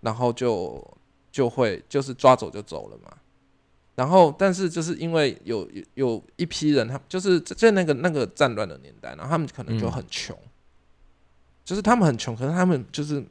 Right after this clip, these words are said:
Speaker 1: 干，你又妈没有，没有套套，又想要爱爱之类的，
Speaker 2: 嗯哼。
Speaker 1: 就是你就
Speaker 2: 就会比较容易繁殖。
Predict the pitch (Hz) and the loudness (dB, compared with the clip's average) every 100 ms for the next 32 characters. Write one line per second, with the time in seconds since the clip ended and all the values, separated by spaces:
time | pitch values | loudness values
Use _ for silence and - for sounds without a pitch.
0 | _ 160 120 113 117 127 127 123 120 117 | _ 0 0 -2 -10 -4 -4 -4 -6 -10
1 | - - 123 101 - 110 - 98 110 - | -12 -12 -12 -10 -2 -2 0 -2 -2 -10
2 | 65 - _ - 87 - 87 62 - 60 | -16 -18 _ -12 -12 -10 -12 -12 -16 _
3 | 53 67 98 92 107 117 120 107 - 98 | -18 -10 -8 -6 -4 -4 -6 -8 -10 -10
4 | 80 _ _ _ _ _ _ _ - - | -12 _ _ _ _ _ _ _ -8 -8
5 | _ _ 123 123 107 - - 95 123 107 | _ _ -2 0 -2 -10 -10 -2 2 2
6 | 95 104 90 80 87 76 57 | 0 -2 -4 -4 -8 -12 -12